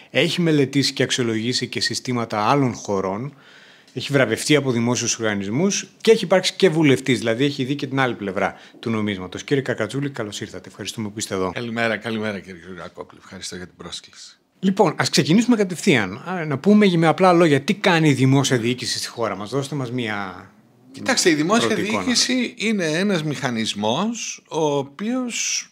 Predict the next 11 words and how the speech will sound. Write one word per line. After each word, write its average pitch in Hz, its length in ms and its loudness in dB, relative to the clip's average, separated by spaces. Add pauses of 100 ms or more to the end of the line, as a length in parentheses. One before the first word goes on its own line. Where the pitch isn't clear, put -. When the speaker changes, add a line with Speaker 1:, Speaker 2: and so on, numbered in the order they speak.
Speaker 2:
λαμβάνει 151 520 -2
αποφάσεις. - 720 -10
Σκεφτείτε 151 640 -4 (640)
ένα 143 300 0
μηχανισμό 107 720 -4
που 190 100 -8
πρέπει 139 220 -8
να 127 80 -8
το 117 60 -10
σκεφτείτε 110 560 -8
σε 92 340 -8